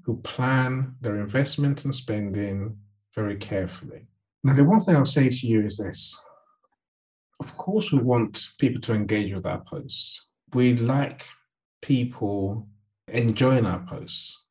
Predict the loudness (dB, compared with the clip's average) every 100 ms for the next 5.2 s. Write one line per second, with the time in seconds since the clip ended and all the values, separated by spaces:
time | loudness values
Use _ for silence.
0 | _ _ -6 -2 0 0 -2 -2 0 0
1 | -4 -4 -2 -2 -2 -4 -10 -12 _ _
2 | _ -6 -4 0 0 0 -2 -4 -2 -4
3 | -2 -4 0 2 0 -2 -14 -20 _ _
4 | _ _ _ -8 -4 -2 -2 -4 -4 -4
5 | -6